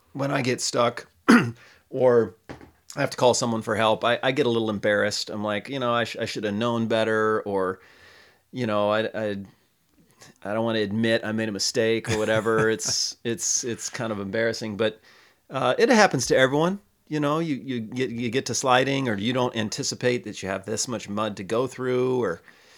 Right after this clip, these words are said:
Speaker 1: I know I was driving out to the cabin, like, a year or two ago, and, <clears throat> uh,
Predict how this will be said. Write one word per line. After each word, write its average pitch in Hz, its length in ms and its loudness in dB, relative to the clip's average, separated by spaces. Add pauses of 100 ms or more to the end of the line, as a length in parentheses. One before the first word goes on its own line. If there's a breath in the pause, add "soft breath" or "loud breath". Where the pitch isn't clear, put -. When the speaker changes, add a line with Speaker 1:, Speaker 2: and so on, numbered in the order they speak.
(300 loud breath)
Speaker 1:
I 113 120 -2
know 113 160 2
I 110 80 4
was 110 160 -2
driving 113 300 0
out 110 160 0
to - 40 -12
the 113 80 -6
cabin, 117 720 0 (240)
like, 117 260 -6
a 117 40 -2
year 113 360 -2
or 110 40 -2
two 110 260 -2
ago, 110 420 2
and, 98 220 -4 (260)
<clears throat> 151 200 2 (480 loud breath)
uh, 107 300 2